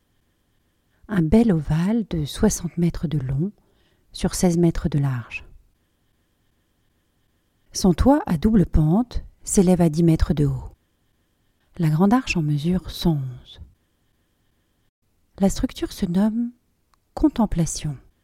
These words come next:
Il s'agit de sa deuxième apparition. En deux mille dix-huit,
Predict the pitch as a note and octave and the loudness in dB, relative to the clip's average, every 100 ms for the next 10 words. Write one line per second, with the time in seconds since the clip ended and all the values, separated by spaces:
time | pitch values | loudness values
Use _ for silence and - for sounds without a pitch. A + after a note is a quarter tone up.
0 | _ _ _ - A#3+ - G3+ F3+ A#3+ F3 | _ _ _ -8 -6 -2 -2 0 0 0
1 | D#3 - C#3 D3+ C#3+ F3+ F#3 F3+ F3+ B3 | -2 -2 -2 -4 -2 0 2 2 0 -4
2 | B3+ - E3 C#3+ B2 - C#3+ - - _ | -6 -2 -2 -2 -6 -8 -10 -12 -20 _
3 | _ _ _ _ D4 F3+ A#3 C4+ A#3 F#3 | _ _ _ _ -6 0 6 8 6 2
4 | D#3+ C4+ - - | 2 0 0 -6